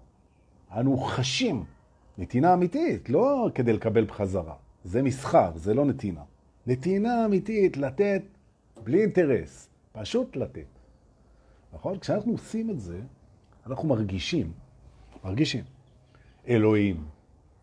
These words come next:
נכון? כי זו תכונה אלוהית, לתת ממש. כמו שהורה, אגב, יכול לתת לבן שלו, לבת שלו,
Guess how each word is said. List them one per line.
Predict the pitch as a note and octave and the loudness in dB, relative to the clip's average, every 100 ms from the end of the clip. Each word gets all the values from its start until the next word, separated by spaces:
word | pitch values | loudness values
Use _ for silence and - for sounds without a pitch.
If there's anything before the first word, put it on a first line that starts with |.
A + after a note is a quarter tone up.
| _ _ _ _ - | _ _ _ _ -18
נכון? | E2+ F2+ F#2+ _ - | -16 -16 -18 _ -10
כי | A#2+ | -2
זו | E3+ | -2
תכונה | - E3 G3+ G3+ | 4 4 6 6
אלוהית, | D#3+ C3 G#2 E2+ - - | 4 4 2 -4 -12 -10
לתת | A#2+ C3 B3 B3+ B3 - _ _ _ _ D3 | -8 0 2 0 -2 -20 _ _ _ _ -6
ממש. | G3+ D4 - - - - - | -4 -4 -8 -18 -20 -16 -2
כמו | G3+ A3+ | 2 2
שהורה, | - C#3+ C3 A#2+ F#3 C4 A2 | 4 4 4 4 4 4 0
אגב, | F2 F2 G#2+ A2+ - - - - - - - - - | -4 -8 -10 -12 -18 -20 -20 -20 -20 -20 -20 -20 -10
יכול | A#2+ G#2+ F3+ D#3+ | -4 0 4 4
לתת | C3+ - E3+ A#2+ - - - | 4 0 0 0 -8 -18 -14
לבן | A2 G#2+ G2+ F#2+ C3+ B2+ | -8 -6 -4 2 4 4
שלו, | A#2+ G2+ F#2 | 0 0 0
לבת | F#2 E2+ A#2+ - | 0 0 -2 -2
שלו, | F#2 | -10